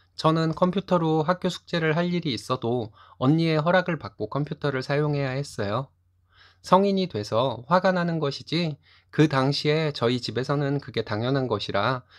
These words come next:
저는 그것이 불만을 가질 일인지조차 몰랐습니다. 엄마는 언니를 학원도 보내주고 과외도 시켜주었지만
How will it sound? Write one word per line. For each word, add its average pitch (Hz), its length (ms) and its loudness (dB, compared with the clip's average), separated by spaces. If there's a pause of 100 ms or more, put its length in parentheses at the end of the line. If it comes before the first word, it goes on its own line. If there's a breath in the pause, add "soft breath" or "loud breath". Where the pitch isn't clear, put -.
(160 soft breath)
저는 190 440 4
그것이 151 520 -2
불만을 147 380 0
가질 117 300 -2
일인지조차 107 840 -4
몰랐습니다. 98 960 -4 (640)
엄마는 127 720 4
언니를 165 440 2
학원도 190 400 0
보내주고 120 640 -2
과외도 120 380 0
시켜주었지만 135 1000 0